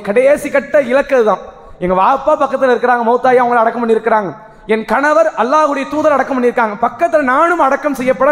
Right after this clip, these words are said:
நான் விரும்பினேன். உமருடைய கோரிக்கையை ஏற்றேன், உமருடைய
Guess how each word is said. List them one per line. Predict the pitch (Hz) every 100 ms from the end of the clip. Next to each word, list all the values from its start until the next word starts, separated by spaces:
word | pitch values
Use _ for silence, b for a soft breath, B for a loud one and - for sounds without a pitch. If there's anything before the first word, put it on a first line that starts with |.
| 277
நான் | 240
விரும்பினேன். | 247 294 285 247 170 - - B B B 196
உமருடைய | 294 370 359 359 349 294 247 240
கோரிக்கையை | 285 320 294 269 254
ஏற்றேன், | 254 262 285 240 214
உமருடைய | 294 294